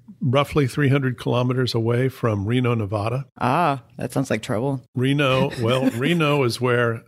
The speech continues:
Speaker 1: Tesla is building the mega battery factory.
Speaker 2: Oh.
Speaker 1: So hopefully one day Tesla may be a customer. Other companies may be a customer. In fact, I saw where Shell just bought a German battery company recently. So who knows? We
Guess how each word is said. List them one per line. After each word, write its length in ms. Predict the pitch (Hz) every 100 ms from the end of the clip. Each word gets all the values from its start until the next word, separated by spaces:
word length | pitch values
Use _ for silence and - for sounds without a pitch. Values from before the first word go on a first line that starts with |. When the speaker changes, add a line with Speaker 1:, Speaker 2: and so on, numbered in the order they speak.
| _
Speaker 1:
Tesla 420 | 139 151 131 113
is 140 | 127 107
building 400 | 107 120 123 120
the 80 | 113
mega 320 | 117 123 127
battery 400 | 123 147 131 107
factory. 480 | - 101 - - - _
Speaker 2:
Oh. 680 | 269 311 339 349 339 320 262
Speaker 1:
So 320 | 214 185 151
hopefully 500 | 123 143 - 143 127
one 280 | 120 135 123
day 240 | 123 131
Tesla 400 | 127 120 113 113
may 180 | 113 117
be 180 | 117 117
a 60 |
customer. 580 | 107 131 113 127 120 151 - -
Other 200 | 170 202
companies 480 | - 110 110 107
may 160 | 107 110
be 160 | 110 101
a 60 |
customer. 520 | - 107 104 101 101
In 80 | 123
fact, 320 | 123 151 143 - - - - -
I 60 |
saw 300 | 127 - 147
where 280 | 135 131 131
Shell 280 | 127 156 175
just 280 | 131 110 -
bought 320 | 117 113 - _
a 80 | 120
German 520 | 104 156 170 117 107 -
battery 340 | 117 110 104 104
company 500 | - 107 107 104 107 _ -
recently. 500 | 123 - 67 65 - - - - - -
So 200 | - 104
who 160 | 120 139
knows? 300 | 156 143 107
We 240 | 110 120